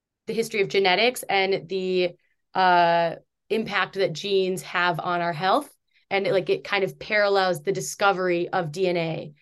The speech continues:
through, like, it weaves it through the story of, like, the author's actual, like, health struggles, but also, and then we'll, like, the next chapter will be, like,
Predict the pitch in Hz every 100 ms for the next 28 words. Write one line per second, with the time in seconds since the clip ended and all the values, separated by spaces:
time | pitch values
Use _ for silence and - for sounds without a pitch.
0 | _ _ _ - 220 202 196 185 208 190
1 | 208 180 170 - 190 170 151 190 175 170
2 | 175 170 170 _ _ _ _ - - -
3 | 190 185 190 190 185 - 180 185 208 190
4 | 185 180 180 - 190 190 - _ _ _
5 | - - 202 190 226 247 254 - 226 226
6 | 202 175 - - 202 190 190 196 185 185
7 | 208 196 190 190 190 196 180 190 180 165